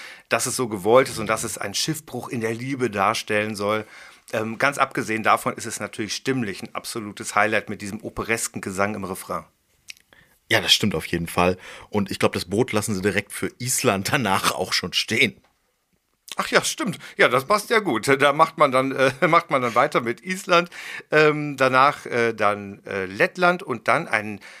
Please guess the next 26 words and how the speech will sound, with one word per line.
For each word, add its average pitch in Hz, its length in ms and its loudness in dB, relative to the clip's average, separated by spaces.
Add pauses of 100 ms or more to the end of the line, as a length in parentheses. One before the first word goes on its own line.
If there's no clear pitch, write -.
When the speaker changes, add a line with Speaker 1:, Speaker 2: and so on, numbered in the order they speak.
(180)
Speaker 1:
weiterer 127 540 0
Favorit 110 600 -6
in 190 80 -4
Anführungszeichen. 180 840 -4
Da 113 60 -8
sind 135 160 -8
auch 127 80 -12
so - 120 -18
ein - 60 -20
paar 113 120 -4
Fragezeichen 143 580 -2
dabei, 127 200 2
aber 113 120 -2
wir 95 120 -6
müssen - 340 -2
über 120 160 0
die 101 100 -12
Niederlande 143 500 -2
sprechen. 135 440 -8 (180)
Ist - 120 -12
nämlich 95 200 -6
sehr 120 280 0
hochgekrochen 131 800 -6
in 117 220 -6
den 113 360 -2
Wettquoten. - 760 -6